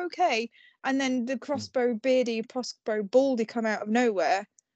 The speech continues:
Speaker 1: and go, "Get in the van," and then drive them
Speaker 2: Yeah.
Speaker 1: off to the,
Speaker 2: Yeah.
Speaker 1: the factory.
Speaker 2: To
Speaker 1: That
Speaker 2: this
Speaker 1: makes more <laughs> sense.
Speaker 2: Yeah, and that's a scene we could have <laughs> done with seeing.
Speaker 1: <laughs> I'd like to
Speaker 2: Ugh.
Speaker 1: see that, 'cause otherwise I
Speaker 2: <laughs>
Speaker 1: just think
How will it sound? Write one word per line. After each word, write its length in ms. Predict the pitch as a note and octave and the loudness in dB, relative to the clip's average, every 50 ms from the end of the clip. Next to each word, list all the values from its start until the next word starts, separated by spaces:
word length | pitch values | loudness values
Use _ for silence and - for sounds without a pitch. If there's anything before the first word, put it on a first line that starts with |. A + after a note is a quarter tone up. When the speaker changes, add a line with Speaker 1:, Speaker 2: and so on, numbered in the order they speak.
| _ _ _ - | _ _ _ -6
Speaker 1:
and 160 | G#3 G#3+ G#3 | -4 0 2
go, 220 | G#3+ G#3 G3 G3 | 4 4 4 4
"Get 260 | G3 - - E4+ E4 D#4+ | 2 4 6 6 6 6
in 160 | D#4 C#4+ C#4 | 4 4 4
the 80 | C4+ A#3+ | 2 2
van," 600 | A3+ C4+ C#4 C#4 C4 B3+ B3 A3+ G#3+ G3 G3 - - | 2 0 0 2 2 2 2 0 -2 -4 -6 -6 -2
and 220 | - A3 A3 A3 A3+ | 0 2 2 4 4
then 180 | A3+ A3 G#3+ | 4 4 2
drive 280 | G3+ - A3 G#3+ G#3 G3+ | 0 -2 -2 -2 -2 -4
them 100 | G3+ G3+ | -4 0
Speaker 2:
Yeah. 160 | G3+ G#3 G#3+ | 2 2 2
Speaker 1:
off 60 | G#3+ | 2
to 100 | - G#3+ | 0 -4
the, 280 | F#3 G#3 G#3 G3 F#3+ F#3 _ _ _ _ - | -4 -2 -2 -2 -2 -4 _ _ _ _ -4
Speaker 2:
Yeah. 120 | G3+ G3+ | -2 -2
Speaker 1:
the 60 | G#3+ - | 0 0
factory. 420 | A3+ G#3 - - - G3 E3 D#3+ - - - - | 0 -2 -2 -2 -4 -4 -4 -4 -6 -12 -14 -4
Speaker 2:
To 100 | - - A#3+ | 2 6 8
Speaker 1:
That 100 | D#4 B3 | 8 8
Speaker 2:
this 100 | - - | 8 6
Speaker 1:
makes 340 | D4 D4 D4+ - - - C#4+ | 6 4 4 2 -4 -8 -2
more 260 | C#4+ C#4+ C4 D4 C#4+ | 0 0 2 2 0
<laughs> 0 | |
sense. 800 | B3+ - - - - - A#3 A3 - - - - - - - _ _ - - - - - _ _ _ _ _ _ _ _ - | -2 -2 -2 -2 -2 -2 -4 -4 -4 -6 -12 -14 -12 -14 -16 _ _ -4 -4 -4 -4 -6 _ _ _ _ _ _ _ _ 6
Speaker 2:
Yeah, 260 | A#2 A2 G2+ F#2+ - - - - - - | 6 6 6 6 2 -8 -12 -8 -4 -2
and 160 | B2+ C3+ C3+ | 0 2 4
that's 260 | C#3+ D#3+ D#3 D3+ - | 4 4 4 4 2
a 60 | D#3+ | 2
scene 300 | D#3 - - D#3 D3+ C#3+ | 2 2 2 0 0 0
we 80 | C3 C3 | -2 -4
could 180 | - - B2+ | -2 -2 -2
have 100 | - - | -2 -4
<laughs> 260 | - - - - - - | -4 -6 -6 -4 0 0
done 160 | E3+ E3+ E3+ | 0 0 0
with 160 | F3+ E3+ D#3+ | 0 -2 -2
seeing. 440 | - - C#3 C3 C3+ C#3+ D3 C3+ B2+ B2+ - | -2 0 2 2 2 2 2 0 -2 -2 -4
Speaker 1:
<laughs> 80 | - - - - - - - - - | -8 -6 -4 -4 -4 -4 -6 2 8
I'd 120 | C#5 C#5 C5+ | 8 8 10
like 200 | C5 C#5 D5+ C#5+ | 10 8 8 8
to 60 | - - A#4+ | 8 8 8
Speaker 2:
Ugh. 60 | A#4 - | 6 4
Speaker 1:
see 220 | - F#4+ D4+ A#3+ | 2 -4 -4 -4
that, 300 | A3 G#3+ F#3 D#3+ - - | -4 -6 -8 -8 -8 -8
'cause 100 | - F#4 G4+ A#4 A#4+ | -4 0 2 4 4
otherwise 280 | A#4+ A4 G#4 G4+ E4+ | 4 4 2 2 0
I 60 | D#4+ D#4+ | -2 -2
Speaker 2:
<laughs> 60 | - | -4
Speaker 1:
just 180 | E4+ - - | -6 -12 -10
think 300 | - F#4 D4 C4 - - | -10 -10 -10 -12 -16 -20